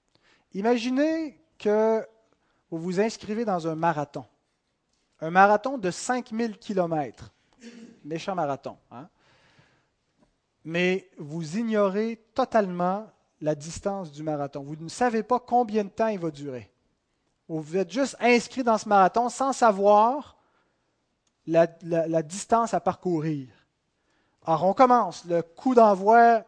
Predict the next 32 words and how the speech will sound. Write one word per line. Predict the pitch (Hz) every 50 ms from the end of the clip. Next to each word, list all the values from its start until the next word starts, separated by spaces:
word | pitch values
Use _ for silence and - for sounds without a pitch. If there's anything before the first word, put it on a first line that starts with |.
| _ _ -
est | 175 180
tiré | - - - 208 202 180 190 208 220 233 233 233 - -
et | - 170 165
les | 170 170 170 170 160
coureurs | _ - 214 208 196 214 220 220 214 -
se | - - 190
mettent | 196 196 190 - - _ _ _ _ _ _ _ _ _ _ _ _ _ _ _ _ _ _ _ _ _ -
à | - 175
la | 180 175
course. | - - 254 277 285 247 - - - - - - _ _ _ _ _ _ _ _ _ _ _ _ _ _ _ _ _ _
Après | - 156 - 180 196
cinq | 190 - 240 226 226
kilomètres, | - - 214 196 185 185 196 214 220 214 196 180 - - - - _ _ _ _ _ _ _ _ _ _ _ _ _ _ _ _ _ _ _ _ _ _ _ _ _ _ _ _ _ _ _ _ -
on | 160 165 160
commence | - 185 175 185 196 196 196 190 - 180
à | 170
être | 165 165 - 175
un | 170
petit | 170 - - -
peu | 190 196
tanné, | - 185 170 165 190 208
mais | 208 185
on | 175 170
se | 143 143
dit, « | 151 156 151
Ouais, | 143 135 117 113 110 - - - - _ _ _ _
il | 147 151
en | 139
reste | 135 147 147 175
encore | 147 139 - 156 156 147 147
un | 139 139
peu, | 131 - 175 185 196 190